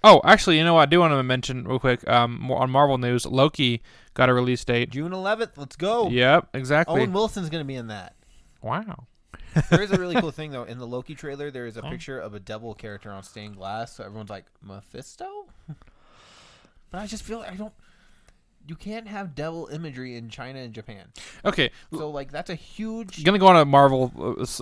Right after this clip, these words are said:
Speaker 1: thing real quick, but I'm just thinking, right? Okay, so Mephisto, you said, is the devil, right?
Speaker 2: He's essentially the devil, yes.
Speaker 1: Right, in the thing. But, so, uh, okay.
Speaker 2: At least
Speaker 1: Actually,
Speaker 2: that's
Speaker 1: I don't even
Speaker 2: what
Speaker 1: know
Speaker 2: I get.
Speaker 1: anymore.
Speaker 2: I don't really know anything about
Speaker 1: I don't know
Speaker 2: Mephisto.
Speaker 1: much more on, about this stuff. But then we also think about time travel, right? And so
Speaker 2: King
Speaker 1: they
Speaker 2: and Conquer.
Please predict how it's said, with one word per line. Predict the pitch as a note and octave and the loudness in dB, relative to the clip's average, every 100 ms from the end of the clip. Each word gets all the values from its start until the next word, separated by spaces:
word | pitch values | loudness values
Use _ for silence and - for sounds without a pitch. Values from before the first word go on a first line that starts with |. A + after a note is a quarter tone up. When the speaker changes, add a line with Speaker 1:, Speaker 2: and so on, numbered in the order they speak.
| A#2+ | -6
Speaker 1:
thing | C3+ | -4
real | B2+ | -4
quick, | A#2+ B2 | -4 -6
but | - | -4
I'm | C3 | -6
just | F3+ - | -4 -4
thinking, | D3 B2 G#2+ | -6 -6 -6
right? | A2 - - - _ | -6 -6 -12 -20 _
Okay, | D3 C3 G#2 _ _ | -2 -2 -2 _ _
so | - D3 C3+ - _ _ - | -2 2 2 0 _ _ -4
Mephisto, | D3+ - A#3 G#3+ | -2 0 2 2
you | D3 | 2
said, | E3 | 2
is | D3 | 2
the | B2+ | 2
devil, | A#2+ B2+ G#2 | 0 0 0
right? | A2 B2 B2+ _ | -2 -4 -6 _
Speaker 2:
He's | D3 | -16
essentially | C#3+ - D3+ C3+ | -16 -14 -16 -14
the | A2+ | -16
devil, | F#2+ - - | -16 -20 -20
yes. | - - | -12 0
Speaker 1:
Right, | C3+ A#2 | 2 2
in | B2+ | 0
the | |
thing. | B2 A#2 - - - - | -2 -4 -6 -20 -4 8
But, | F3+ C3+ - - _ - | 10 10 4 -20 _ -2
so, | - D#3 A2+ - - - | 2 2 0 -10 -12 -6
uh, | |
okay. | D3 C#3+ C#3 - - - A#2+ - - - | -2 -2 -4 -8 -16 -16 -16 -14 -18 -18
Speaker 2:
At | C3+ | -6
least | C#3+ | -4
Speaker 1:
Actually, | C#3+ D3 | -4 -2
Speaker 2:
that's | |
Speaker 1:
I | - | 2
don't | G#3+ | 4
even | E3 | 4
Speaker 2:
what | B2+ | 2
Speaker 1:
know | A#2+ | 0
Speaker 2:
I | |
get. | A2+ | 0
Speaker 1:
anymore. | A2+ A2+ | -4 -4
Speaker 2:
I | |
don't | C#3 | -8
really | D#3 D3+ | -12 -14
know | A2 B2 D3 | -12 -14 -14
anything | D3+ D#3 | -14 -16
about | D3+ D#3+ | -6 6
Speaker 1:
I | G3+ | 6
don't | - | 8
know | D#3+ D#3 | 4 2
Speaker 2:
Mephisto. | |
Speaker 1:
much | D3 C#3+ | 2 0
more | C#3 C3+ C3 C3+ - | -2 2 4 4 2
on, | B2 B2 | 0 0
about | A#2+ - A#2+ E2 | -4 -2 -2 -2
this | A#2 | -2
stuff. | - A#2 - | -6 -6 -2
But | C#3+ | -2
then | E3 E3+ D#3+ | 2 0 2
we | D#3 | 4
also | G3+ | 4
think | - D#3 | 2 -2
about | C3+ B2 - - | 2 2 2 -4
time | - D3+ | -2 -2
travel, | C#3+ A2+ G2 | -2 -4 -4
right? | G#2 B2 | -6 -6
And | - C3 B2+ | -6 -8 -6
so | - | -6
Speaker 2:
King | C3 | -6
Speaker 1:
they | B2+ | -6
Speaker 2:
and | - | -8
Conquer. | C#3 A#2+ G2+ | -14 -14 -18